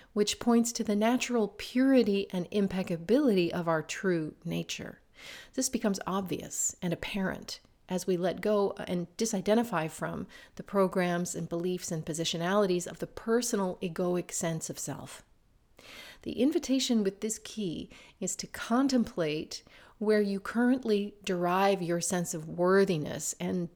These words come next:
deserving, and who it is in you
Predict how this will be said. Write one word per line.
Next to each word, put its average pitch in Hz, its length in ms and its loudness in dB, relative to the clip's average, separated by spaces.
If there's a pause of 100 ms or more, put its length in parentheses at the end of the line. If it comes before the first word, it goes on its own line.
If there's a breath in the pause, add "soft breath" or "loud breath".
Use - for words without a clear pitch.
deserving, 165 720 -2 (340 loud breath)
and 190 220 0 (140)
who 359 360 6
it 214 160 4
is 196 180 4
in 185 160 0
you 170 480 -4